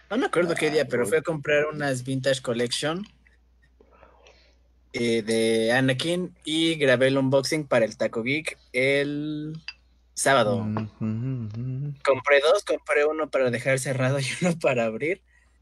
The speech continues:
Speaker 1: Es la primera vez que hago esa mamada. Estuvo chido, la neta. Y, em,
Speaker 3: Ah.
Speaker 2: Ok.
Speaker 1: este...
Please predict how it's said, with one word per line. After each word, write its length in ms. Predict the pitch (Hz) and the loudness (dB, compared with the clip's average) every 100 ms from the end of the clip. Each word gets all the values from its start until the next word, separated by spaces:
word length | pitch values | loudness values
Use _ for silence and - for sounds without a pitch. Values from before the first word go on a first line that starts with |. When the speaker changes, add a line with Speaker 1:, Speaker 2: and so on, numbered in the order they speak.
| _ | _
Speaker 1:
Es 120 | - 127 | -4 0
la 120 | 135 | 0
primera 360 | 131 127 135 | 2 2 2
vez 220 | 131 135 131 | 0 -2 -4
que 180 | - | 0
hago 360 | 123 127 123 110 | 0 2 0 -2
esa 220 | 120 135 | -4 -4
mamada. 580 | 123 127 - - 170 196 - _ _ _ _ - | -2 -4 -4 -2 0 -2 -8 _ _ _ _ -10
Estuvo 280 | 131 185 190 | -2 2 2
chido, 360 | 185 143 127 | 2 0 2
la 140 | 113 107 | 2 -2
neta. 320 | 107 104 92 _ - _ - - _ _ _ _ _ _ _ - _ _ _ _ _ _ _ | -6 -8 -14 _ -20 _ -20 -20 _ _ _ _ _ _ _ -20 _ _ _ _ _ _ _
Y, 440 | 139 151 160 160 | -4 0 0 -2
em, 800 | - 120 123 123 120 120 117 113 113 - _ _ - _ _ _ _ _ _ _ _ _ - _ _ _ _ _ _ _ _ _ - - | -2 0 0 0 -2 -4 -4 -4 -6 -10 _ _ -20 _ _ _ _ _ _ _ _ _ -20 _ _ _ _ _ _ _ _ _ -20 -12
Speaker 3:
Ah. 500 | - 127 120 104 101 - | -4 0 0 -2 -4 -6
Speaker 2:
Ok. 120 | 123 | -8
Speaker 1:
este... 380 | 139 151 117 | -6 -4 -4